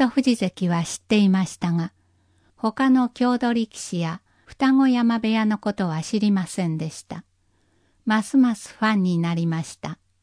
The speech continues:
狭山ヶ丘七十代。今年の巡業は行けずに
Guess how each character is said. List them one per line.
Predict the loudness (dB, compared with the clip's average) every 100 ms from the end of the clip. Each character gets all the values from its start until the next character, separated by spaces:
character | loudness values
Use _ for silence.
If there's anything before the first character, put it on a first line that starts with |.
| _ _ _ _ _
狭 | -4 0
山 | 2 2 0
ヶ | 0 -4
丘 | -6 -8 -2
七 | 0 0 0 -2
十 | -6 -6 -6
代。 | -10 -14 -18 _ _ _ _ _ _ _ _ _ _ _ _ _ _ _ _ _ _ _ _
今 | -4
年 | 2 2 4 4
の | 4
巡 | 4 6 6
業 | 6 4
は | 2 0
行 | -2 0
け | 0 0
ず | 2
に | 2 2 -2